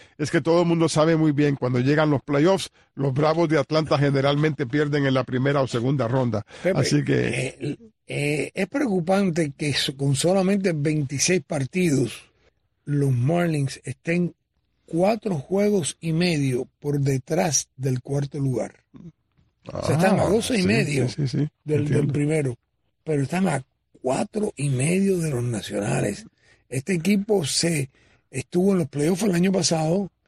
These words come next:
Speaker 2: e inclusive se mencionó que podía ser que, eh, hicieran los playoffs otra vez, lo cual yo no, no lo creía,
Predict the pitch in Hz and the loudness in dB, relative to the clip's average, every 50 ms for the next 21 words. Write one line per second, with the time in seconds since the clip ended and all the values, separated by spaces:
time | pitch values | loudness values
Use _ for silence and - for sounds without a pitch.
0 | _ _ _ _ _ _ _ _ _ _ - 156 170 175 180 175 175 180 165 160 | _ _ _ _ _ _ _ _ _ _ -6 -2 0 2 2 2 2 2 0 0
1 | 165 170 156 135 - 202 240 247 214 185 180 190 196 - - - - 160 151 147 | -2 0 0 2 2 4 4 4 4 2 2 0 -2 -2 -2 -2 0 0 0 0
2 | 143 143 131 - - 147 139 135 151 190 208 190 175 185 196 - _ _ _ _ | 0 0 0 0 0 0 0 2 2 2 2 2 2 0 -2 -6 _ _ _ _
3 | _ _ _ - 160 156 135 - - 147 143 147 143 139 151 185 233 254 226 208 | _ _ _ -6 -6 -6 -6 -6 -4 -4 -2 0 2 2 2 2 2 2 2 0
4 | - 165 175 170 170 175 202 - _ _ _ _ _ _ _ _ _ _ _ _ | 0 0 2 2 0 0 -2 -6 _ _ _ _ _ _ _ _ _ _ _ _
5 | _ _ _ _ - - 156 156 208 233 - _ _ _ _ _ _ _ _ _ | _ _ _ _ -8 -2 0 2 2 0 0 _ _ _ _ _ _ _ _ _
6 | _ _ _ _ _ _ - - 95 95 92 90 87 90 90 90 - - - - | _ _ _ _ _ _ -8 -4 -2 -2 0 0 0 0 0 -2 -4 -4 -4 0
7 | - - 185 185 185 175 - - 160 160 160 160 135 143 151 139 151 143 185 247 | 2 2 2 2 2 0 -2 -2 -2 -2 -2 -2 -2 -2 -2 -2 0 0 0 0
8 | 190 170 - - 143 143 139 127 143 151 147 147 139 143 143 139 135 131 131 131 | 0 -2 -4 -4 -4 -4 -2 -2 0 -2 0 0 0 0 0 0 0 0 -2 -2
9 | 131 135 - 131 135 131 135 135 131 127 123 - 131 156 208 214 175 139 | -4 -6 -6 -4 -4 -2 0 -2 -2 -4 -4 -2 0 2 2 2 2 0